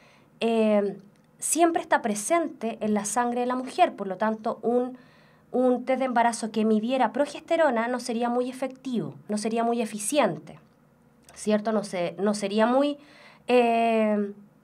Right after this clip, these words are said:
muy decidor. Pero si hay gonadotrofina coriónica humana en la orina de la mamá y en la sangre, eh, necesariamente hay un embarazo. Por eso, los test de embarazo lo que miden son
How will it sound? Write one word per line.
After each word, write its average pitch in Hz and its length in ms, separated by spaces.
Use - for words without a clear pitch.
muy 247 300
decidor. 226 560
Pero 214 380
si - 240
hay 269 140
gonadotrofina 262 800
coriónica 233 400
humana 214 340
en 190 100
la 175 80
orina 247 260
de 311 60
la 311 100
mamá 311 340
y 214 80
en 202 100
la 185 100
sangre, 240 540
eh, 202 580
necesariamente 269 960
hay 208 180
un 196 80
embarazo. 147 480
Por 269 140
eso, 320 400
los 226 200
test 262 160
de 285 60
embarazo 262 380
lo 240 120
que 202 120
miden 302 320
son 302 240